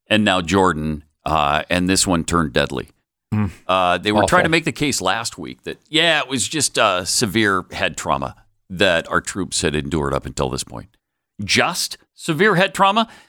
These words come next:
Speaker 1: That <laughs> seems, it seems, uh, severe enough that you wouldn't call it just.
Speaker 2: Mm.
Speaker 1: And, uh, these, these guys are being, are being injured and attacked on a regular basis,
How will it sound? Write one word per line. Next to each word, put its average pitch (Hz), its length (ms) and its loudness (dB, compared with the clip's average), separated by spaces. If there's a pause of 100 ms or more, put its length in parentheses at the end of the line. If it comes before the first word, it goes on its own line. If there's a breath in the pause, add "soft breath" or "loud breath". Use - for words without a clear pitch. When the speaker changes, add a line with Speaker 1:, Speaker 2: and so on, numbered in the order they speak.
(120)
Speaker 1:
That - 140 0
<laughs> - 100 2
seems, - 440 -4 (520 soft breath)
it - 560 0
seems, 226 500 0 (140)
uh, 123 500 -6
severe 170 500 2
enough 131 360 2
that - 160 -2
you 143 80 -2
wouldn't 131 260 0
call 98 240 2
it - 80 -8 (120)
just. - 640 0 (240)
Speaker 2:
Mm. 123 120 2
Speaker 1:
And, 87 400 2 (680)
uh, 69 400 2 (480)
these, 143 320 -2 (180)
these 127 260 2
guys 165 260 2
are 135 60 0
being, 110 440 0 (260)
are 104 80 2
being 113 360 0
injured 151 560 -2 (200)
and 95 480 2
attacked - 580 -4 (100)
on 110 100 2
a 104 60 2
regular 113 300 0
basis, 104 440 -2